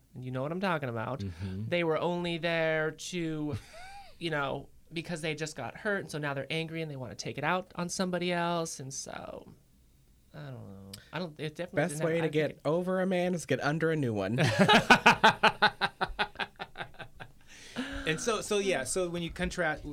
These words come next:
Speaker 2: my point, my only point is when you contrast that with the experience of a gay man, so a gay man goes into this bar, a gay bar, there are all these men here, and maybe he
Speaker 3: Presumably all gay as well.
Speaker 2: Well, yes, presumably all gay as well, good point.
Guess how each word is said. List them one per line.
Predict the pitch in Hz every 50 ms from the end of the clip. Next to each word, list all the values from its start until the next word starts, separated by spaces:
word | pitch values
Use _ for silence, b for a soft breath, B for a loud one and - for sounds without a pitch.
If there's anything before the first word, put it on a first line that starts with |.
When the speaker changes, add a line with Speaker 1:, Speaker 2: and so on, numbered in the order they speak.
| 127 -
Speaker 2:
my | 151 151 147
point, | - 156 156 147 135 127 - 135
my | 135
only | 151 147 131
point | 120 - 127 120 117
is | 107 110
when | 123 117 117
you | 117
contrast | - 143 139 143 - 139 127 117 113 -
that | 123 110 107 107
with | 120 110 -
the | 113 107
experience | - - - 123 117 110 113
of | 107 104
a | 101
gay | 101 110 107 104
man, | 101 110 123 143 139 123 107 101 101
so | - 123 110
a |
gay | 110 120 117 117
man | 117 120 127 135 139 135
goes | 127 120 120 113 117
into | 113 107 - 117
this | 101 101 90 -
bar, | 92 104 98 92 85 78 76 80 90 90
a | 104
gay | 95 104 101 101
bar, | 92 90 95 90 85 76 71 82 - b b b b b
there | - 101 95
are | 98
all | 104 110
these | 107 110 104 98
men | 101 104 98 92 92
here, | 87 92 87 76 71 67 78 98 104 b b b b b b b b -
and | 131 110 104 101 98 98 95 95 92 - b b b b b b -
maybe | 113 117 131 139 143 127
he | 127 135
Speaker 3:
Presumably | 120 107 117 117 110 104 98 110 110 -
all | - 110 110 110 110
gay | 113 90 92 95
as | 101 110 -
well. | - 87 - 143
Speaker 2:
Well, | 139 127
yes, | 120 120 117 -
presumably | - 143 127 117 131 131 131 135 143 135
all | 131 135
gay | 135 147 156
as | 156 151
well, | 131 123 117
good | 120 131 127
point. | - 139 123 117 113 117